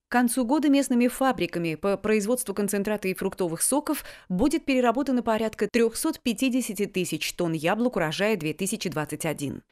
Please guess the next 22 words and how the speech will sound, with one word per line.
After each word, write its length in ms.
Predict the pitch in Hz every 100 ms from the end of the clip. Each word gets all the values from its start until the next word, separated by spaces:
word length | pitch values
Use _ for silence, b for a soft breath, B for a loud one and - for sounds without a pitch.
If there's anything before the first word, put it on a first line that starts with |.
| _ 185
На 100 | 202
протяжении 560 | 220 226 233 233 226
последних 560 | 226 214 220 208 190 190
пяти 260 | 196 -
лет 240 | 185 233 233
объемы 440 | 156 185 202 190
переработки 640 | - 196 185 190 208 - 185
промышленного 800 | 202 202 190 - 170 165 156
яблока 500 | 160 165 220 254 247
этими 260 | 233 226 208
предприятиями 800 | 214 220 202 196 196 202 190 185
в 80 | -
среднем 540 | - 240 240 156 170
за 140 | 160 190
сезон 580 | - 170 147 254 269 233
не 160 | 262
превышали 680 | 285 285 269 - 185 147 151
двухсот 400 | 160 196 180 170
восьмидесяти 640 | 180 - 269 262 262 247
трехсот 600 | 226 185 - - 233 - -
тысяч 420 | 185 - - -
тонн. 280 | 165 139